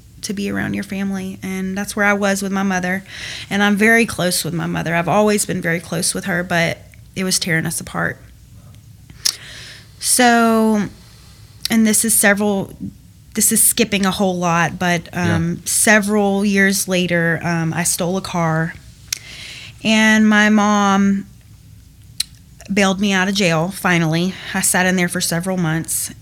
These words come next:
Speaker 1: and, um, one of the agreements that we had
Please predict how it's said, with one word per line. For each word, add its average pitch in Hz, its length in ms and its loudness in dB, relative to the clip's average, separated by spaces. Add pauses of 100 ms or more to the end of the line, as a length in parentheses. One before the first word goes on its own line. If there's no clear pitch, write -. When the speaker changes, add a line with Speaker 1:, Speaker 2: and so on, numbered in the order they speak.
Speaker 1:
and, 180 580 -2
um, 180 640 -4 (2000)
one 208 200 -2
of 196 100 0
the 196 120 0
agreements 196 460 0
that 156 120 -4
we 185 100 -2
had 180 460 -2